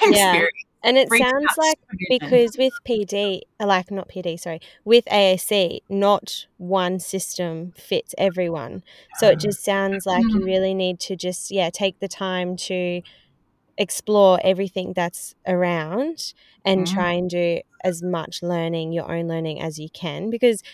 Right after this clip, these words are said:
Speaker 1: you don't need to do the P D courses to be able to do A A C. It's just good for that knowledge. So, yeah, that's a nice little reminder for anyone who is listening that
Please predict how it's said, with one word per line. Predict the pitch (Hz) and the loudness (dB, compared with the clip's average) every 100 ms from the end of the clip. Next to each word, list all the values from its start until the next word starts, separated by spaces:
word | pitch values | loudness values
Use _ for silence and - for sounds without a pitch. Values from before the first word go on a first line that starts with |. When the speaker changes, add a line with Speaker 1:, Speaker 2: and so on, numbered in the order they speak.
| - | -2
Speaker 1:
you | 254 | 4
don't | 285 285 | 4 4
need | 214 208 196 180 | 2 0 0 -2
to | 180 | -8
do | 196 202 202 | 0 2 2
the | 180 175 170 | 2 2 2
P | - 180 | -2 0
D | 175 | 0
courses | - 175 175 - - | 0 -2 -2 -4 -10
to | 175 | -6
be | 165 | -4
able | 165 165 165 | -2 -6 -8
to | - 165 156 _ _ _ _ _ | -8 -8 -8 _ _ _ _ _
do | 196 185 | 2 4
A | - 170 156 165 | 4 4 4 2
A | |
C. | - 196 175 151 | -2 2 2 2
It's | 170 - | -2 -2
just | 180 180 | -4 -4
good | - 160 | -4 -6
for | - | -6
that | 156 151 | -4 -4
knowledge. | - 165 160 151 156 | -4 -4 -2 -4 -6
So, | - 160 156 - - | -6 -4 -6 -10 -14
yeah, | - 220 175 | 4 6 6
that's | 220 - | 2 2
a | 240 | -2
nice | 226 214 - | 0 -2 -2
little | 202 196 | -4 0
reminder | 196 185 175 180 170 170 | 0 0 -2 -2 -4 -6
for | 175 180 175 | -6 -4 -4
anyone | 185 185 180 180 | -2 -4 -4 -6
who | 185 | -6
is | 170 | -6
listening | 170 - 175 170 | -8 -12 -10 -8
that | 170 156 | -8 -10